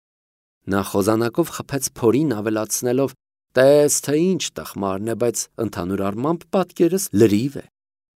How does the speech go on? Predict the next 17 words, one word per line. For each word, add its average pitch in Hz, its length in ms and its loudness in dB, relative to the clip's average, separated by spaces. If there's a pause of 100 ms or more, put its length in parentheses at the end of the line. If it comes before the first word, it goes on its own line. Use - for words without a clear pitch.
(560)
Թվում 143 380 4
էր, 120 140 0
թե 139 140 -4
ֆրակը 156 440 2
շալվարից 143 640 0
էլ 117 160 2
լավ 95 220 -4
է 80 100 -16
կարված։ - 580 -20 (400)
Ոչ 139 340 6 (120)
մի 165 200 -2
փոթ, - 280 -14 (400)
բոլոր 127 260 8
կողմերը 139 480 2
հուպ 139 240 -4
էր 90 180 -2
տվել, 76 380 -14